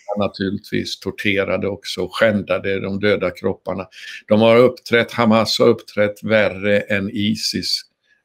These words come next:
Speaker 2: eh, enligt rapporter. Det har varit fruktansvärda bilder som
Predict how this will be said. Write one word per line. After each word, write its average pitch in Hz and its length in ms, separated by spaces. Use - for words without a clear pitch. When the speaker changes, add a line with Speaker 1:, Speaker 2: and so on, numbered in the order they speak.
Speaker 2:
eh, 98 600
enligt 92 260
rapporter. 95 560
Det 92 160
har 92 140
varit 92 360
fruktansvärda 104 1300
bilder 90 440
som 92 360